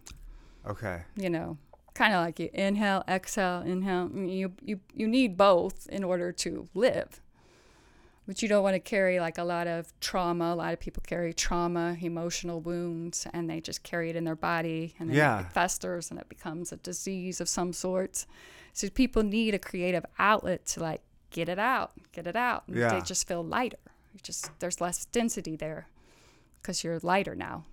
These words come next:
Speaker 1: And that's part of this podcast helps me with that. Like, a lot of
Speaker 2: Right.
Speaker 1: getting all of that. Yeah, I've got, definitely got stuff from past, I definitely got some past trauma stuff that I, that I hold on to,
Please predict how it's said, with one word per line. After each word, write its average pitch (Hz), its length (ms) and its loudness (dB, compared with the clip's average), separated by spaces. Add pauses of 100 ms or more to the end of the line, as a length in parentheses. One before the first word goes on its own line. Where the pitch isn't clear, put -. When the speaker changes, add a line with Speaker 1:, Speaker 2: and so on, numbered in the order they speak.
(360)
Speaker 1:
And 135 140 8
that's 147 100 8
part 170 160 12
of 165 60 8
this - 80 -4
podcast 160 500 8
helps 120 300 6
me 123 80 6
with 107 140 0
that. 95 300 0 (340)
Like, 110 160 4
a - 20 4
lot 120 240 8
of 123 60 6
Speaker 2:
Right. 123 80 2
Speaker 1:
getting 123 340 4
all 113 200 4
of 120 100 4
that. 120 200 4
Yeah, 120 220 4
I've 135 100 2
got, 151 380 8
definitely 160 360 4
got 120 240 4
stuff - 360 2
from 113 160 -2
past, - 480 2 (640)
I 117 60 2
definitely 165 220 6
got 127 100 6
some 123 100 0
past 110 320 2
trauma 107 300 2
stuff 104 280 2
that 101 120 0
I, 95 260 2
that 107 140 4
I 98 100 2
hold 113 340 2
on 110 200 0
to, 107 260 2